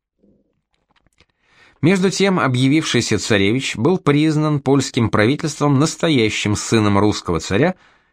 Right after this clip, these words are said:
и законным претендентом на русский престол.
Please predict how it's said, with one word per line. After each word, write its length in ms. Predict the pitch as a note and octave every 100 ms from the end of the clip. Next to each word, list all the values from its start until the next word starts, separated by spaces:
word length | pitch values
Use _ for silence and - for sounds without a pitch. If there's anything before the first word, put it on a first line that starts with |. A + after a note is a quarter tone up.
| _
и 100 | B2
законным 640 | G2 G#2 E3 F#3+ F#3 F3+
претендентом 840 | E3 D3 - G#2 F#2+ C3 C#3+ C#3+
на 100 | A2+
русский 340 | F#2+ A2+ - G2
престол. 500 | F2+ F#2+ - A1